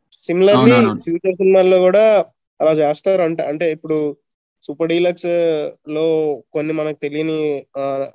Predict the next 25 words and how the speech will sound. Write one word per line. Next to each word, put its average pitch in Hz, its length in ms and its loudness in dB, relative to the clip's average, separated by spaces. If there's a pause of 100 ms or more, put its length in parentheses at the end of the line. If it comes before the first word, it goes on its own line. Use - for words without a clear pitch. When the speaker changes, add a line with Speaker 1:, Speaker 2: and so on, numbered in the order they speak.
Speaker 1:
అన్-, 139 240 -6
unresolved 151 460 -2
questions 143 380 -6
గానీ 143 220 -2
ఉన్నా 147 380 -4 (460)
అవి 147 100 0
దాంట్లో 151 360 -2
చూపించవచ్చు. 147 580 -10 (1300)
Speaker 2:
It 127 80 -10
will, 127 160 -6
it 123 120 -8
will 123 140 -4
be 127 100 -2
definitely 123 840 -4 (180)
<laughs> 123 280 -6
exciting 107 500 -8
to 127 100 -14
see 110 200 -10
that. 101 180 -12 (540)
ఎందుకంటే 147 340 0
ఆయన 175 540 2 (140)
just, 135 420 -4
like, 143 200 -4 (500)
ఒక 147 140 -4
స్-, - 220 -8